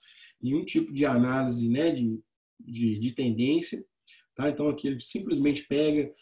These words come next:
é, e faz um overview. Os cios, como vocês viram naquele, a gente vai mostrar em, em slides aí, é realmente o que tem o pacote estatístico, progressão bem robusto.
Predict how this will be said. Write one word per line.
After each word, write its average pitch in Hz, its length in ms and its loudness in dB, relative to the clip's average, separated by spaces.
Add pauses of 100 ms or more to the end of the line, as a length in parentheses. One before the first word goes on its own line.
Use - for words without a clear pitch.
(400)
é, 123 340 2
e 117 60 0
faz 135 380 -2
um 139 160 0
overview. 123 520 0 (800)
Os 214 220 -2
cios, 180 340 4
como 151 200 -2
vocês 143 320 0
viram 170 240 4
naquele, 151 320 2
a 131 40 0
gente 135 200 -4
vai 147 80 2
mostrar 143 340 -2
em, 135 160 -2
em 120 260 4
slides 120 460 2
aí, 110 280 -2
é 147 60 0
realmente 127 520 2
o - 40 -20
que - 60 -20
tem 139 100 -4
o 135 60 -6
pacote 123 400 -2
estatístico, 117 640 -6
progressão 123 520 -2
bem 127 260 2
robusto. 143 580 2